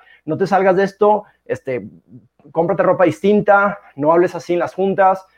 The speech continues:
eh, no hables sin mi permiso", pues obviamente ese onboarding que pudo haber sido muy exitoso se va a la basura.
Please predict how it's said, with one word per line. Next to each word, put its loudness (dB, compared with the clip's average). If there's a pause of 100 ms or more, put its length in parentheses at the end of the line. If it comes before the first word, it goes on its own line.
(300)
eh, -2
no 4
hables 0
sin -2
mi -4
permiso", -4 (200)
pues -10
obviamente -2
ese -4
onboarding 0
que -2
pudo 0
haber 2
sido -2
muy -4
exitoso -8 (240)
se -12
va -6
a -8
la -4
basura. -4